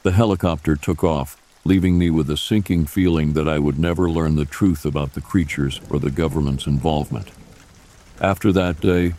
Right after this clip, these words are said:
no one ever saw or heard from me again. My disappearance became one of the many mysteries that haunted the park,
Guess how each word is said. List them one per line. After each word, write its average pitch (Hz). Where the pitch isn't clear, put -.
no 90
one 87
ever 87
saw 80
or 80
heard 78
from 73
me 69
again. 65
My 87
disappearance 95
became 87
one 92
of 87
the 78
many 87
mysteries 80
that 73
haunted 82
the 64
park, 69